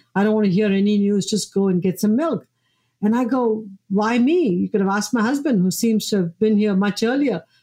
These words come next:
"Oh, he looked tired. You go get the milk." So I went and got the milk and I sort of was upset with her. "Why didn't you let me share great news with you instead of saying, 'Go get the milk'?" And she said to me something which I've never forgotten.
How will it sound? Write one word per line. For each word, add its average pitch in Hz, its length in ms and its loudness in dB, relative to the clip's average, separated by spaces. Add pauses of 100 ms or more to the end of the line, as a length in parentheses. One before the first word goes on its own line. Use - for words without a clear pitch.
(120)
"Oh, 208 140 0
he 190 140 2
looked 202 240 0
tired. 170 440 -2 (140)
You 214 100 2
go 190 180 2
get 175 220 -2
the 190 60 0
milk." 196 280 -4 (540)
So 240 160 -2
I - 20 2
went 277 160 0
and 262 140 0
got 254 220 -2
the 269 60 0
milk 247 360 0
and 220 120 0
I 180 260 0
sort 277 200 -2
of 220 100 0
was 226 120 2
upset 277 400 -2
with 226 140 -2
her. 180 100 0
"Why 208 160 -2
didn't 240 160 -2
you 262 60 0
let 220 220 -2
me 233 160 0
share 233 380 -2
great 220 380 -2
news 277 300 0
with 202 180 -2
you 214 100 2
instead 190 280 0
of 185 100 0
saying, 196 260 0
'Go 196 160 0
get 208 220 -2
the 226 40 -2
milk'?" 269 320 -2 (560)
And 254 140 2
she 277 80 0
said 403 320 -2
to 381 80 0
me 294 140 2
something 220 420 0
which 196 160 0
I've 175 120 0
never 175 220 2
forgotten. 170 580 -6